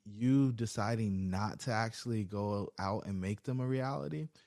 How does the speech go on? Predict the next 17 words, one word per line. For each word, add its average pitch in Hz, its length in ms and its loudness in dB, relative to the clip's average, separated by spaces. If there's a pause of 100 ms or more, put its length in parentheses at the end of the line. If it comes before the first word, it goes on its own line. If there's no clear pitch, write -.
(140)
is 104 100 -20
probably 123 400 2
negatively 104 800 0
impacting 95 760 -4 (1000)
maybe 95 280 0
hundreds, 101 680 0
thousands, 98 520 -2
tens 107 220 0
of 104 100 -2
thousands, 98 720 -2 (320)
hundreds 143 240 2
of 107 100 -2
thousands, 104 420 0
or 95 60 0
millions 104 560 2
of 90 160 -8
people, - 420 -16